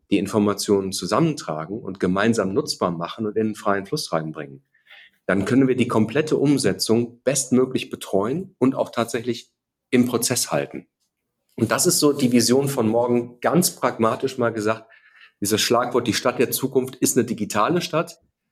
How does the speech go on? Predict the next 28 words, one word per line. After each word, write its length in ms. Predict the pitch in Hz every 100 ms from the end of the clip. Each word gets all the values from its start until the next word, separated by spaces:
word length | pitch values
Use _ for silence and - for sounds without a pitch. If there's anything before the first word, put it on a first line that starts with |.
| _ _
Das 160 | -
heißt 220 | 123 139 135
jetzt 160 | 131
nicht, 160 | - 139
dass 160 | 123 -
irgendwie 320 | 120 120 113
an 140 | 110
jeder 220 | 110 135
Fassade 420 | 131 113 - 131 123
in 80 |
Zukunft 400 | 117 120 117 117
irgendwelche, 540 | - 113 110 113 110 110
ähm, 240 | 104 104 101
schönen 320 | - 131 127
L 160 | 110
E 60 | 107
Ds 360 | 110 101 - -
rumleuchten, 600 | 98 98 95 - - 117
sondern 320 | 117 113 113 _ _ _
das 220 | - 113 127
ist 60 |
halt 120 | 139
hinter 220 | 139 226 101
den 200 | 90 90
Steinen 420 | - 87 95 123
eine 120 | 123
unsichtbare 680 | 123 180 160 139 - 92 87
Infrastruktur. 960 | - 87 - 82 - 87 - 78 71